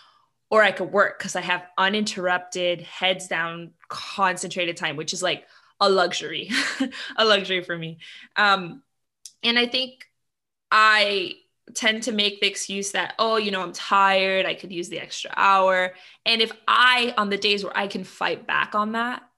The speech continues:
and say, "No, no, no, no, let me just at least start it." And if I start it and I'm five, ten minutes into it and I'm really tired, I'm not able to focus, then sure, I'll go sleep, right? Because obviously it's not working. It never happens.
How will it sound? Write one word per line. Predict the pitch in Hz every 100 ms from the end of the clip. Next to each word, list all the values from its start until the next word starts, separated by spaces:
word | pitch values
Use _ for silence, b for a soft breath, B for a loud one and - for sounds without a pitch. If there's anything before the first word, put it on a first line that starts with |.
| _ -
and | 196
say, | - 190 185
"No, | 240 254
no, | 220
no, | 160
no, | - -
let | 247 269
me | 302
just | 302 - -
at | 226
least | 233 -
start | 170 151
it." | - _ _
And | 262
if | 269 269
I | 254
start | 254 254 247
it |
and | 233
I'm | 208
five, | 226 220 220
ten | 220
minutes | 214 208 202
into | 202
it | 196
and | 190
I'm | 190 190
really | 202 202 190
tired, | - 175 170 170
I'm | 165
not | 175
able | 175 175
to | 175
focus, | 175 160 175
then | 220 214 B B
sure, | - 185 175
I'll | 185
go | 190
sleep, | 180 - - _
right? | - -
Because | 214 180
obviously | 185 180 175
it's | -
not | 180
working. | 160 - - _ b b b b _
It | 269
never | 285 277 247
happens. | 185 - 240